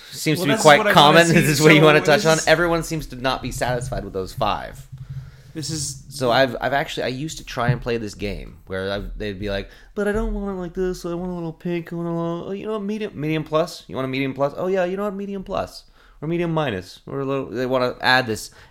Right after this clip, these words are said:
Speaker 1: extra seventh dimension to their cooking quality, and I, I used to pretend that it was happening. I would actually
Speaker 2: Mm-hmm.
Speaker 1: even write it. Like, I would, like, I'd hit the button and I'd say,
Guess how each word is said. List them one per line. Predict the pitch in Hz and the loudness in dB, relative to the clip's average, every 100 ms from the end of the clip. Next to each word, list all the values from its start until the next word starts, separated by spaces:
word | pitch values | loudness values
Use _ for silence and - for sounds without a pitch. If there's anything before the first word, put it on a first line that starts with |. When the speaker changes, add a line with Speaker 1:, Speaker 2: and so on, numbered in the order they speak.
| _ | _
Speaker 1:
extra | 123 - 117 98 | -6 -6 -6 -4
seventh | - 123 104 98 - _ _ _ - | -4 -4 -4 -6 -12 _ _ _ -10
dimension | 110 101 107 101 85 76 | -8 -8 -8 -10 -10 -10
to | - | -8
their | 98 95 | -6 -6
cooking | - - 104 95 | -6 -8 -8 -6
quality, | 98 92 90 | -2 -2 -2
and | 92 | -2
I, | 117 123 - - | 0 -2 -6 -8
I | 175 | -6
used | 202 - | -2 -2
to | 208 | -4
pretend | 160 - 160 131 | -6 -4 -2 -2
that | 107 | -4
it | 101 | -6
was | |
happening. | 98 107 117 131 147 | -6 -6 -6 -8 -6
I | 87 | -4
would | 123 | 0
actually | 135 120 135 | 0 0 -2
Speaker 2:
Mm-hmm. | 120 | -4
Speaker 1:
even | 95 | -4
write | 90 104 | -4 -4
it. | 123 - - - - - | -6 -6 -12 -14 -12 -4
Like, | 110 | -2
I | |
would, | 117 | 0
like, | 117 - - | -2 -4 -8
I'd | 107 98 | -8 -8
hit | 127 120 | -8 -10
the | 107 | -6
button | 104 - 98 101 | -6 -6 -10 -12
and | - | -10
I'd | 92 | -10
say, | - 101 92 | -6 -6 -6